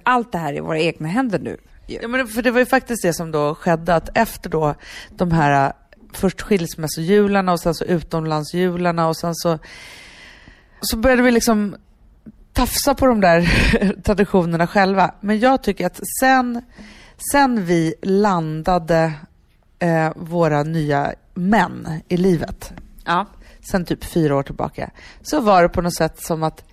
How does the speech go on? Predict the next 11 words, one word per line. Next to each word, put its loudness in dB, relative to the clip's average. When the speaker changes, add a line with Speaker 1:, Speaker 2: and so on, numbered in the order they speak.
Speaker 2:
vi 0
också -2
landade -2
våra -2
egna -4
traditioner -2
och -6
tog -2
makten -4
över -4
dem. -12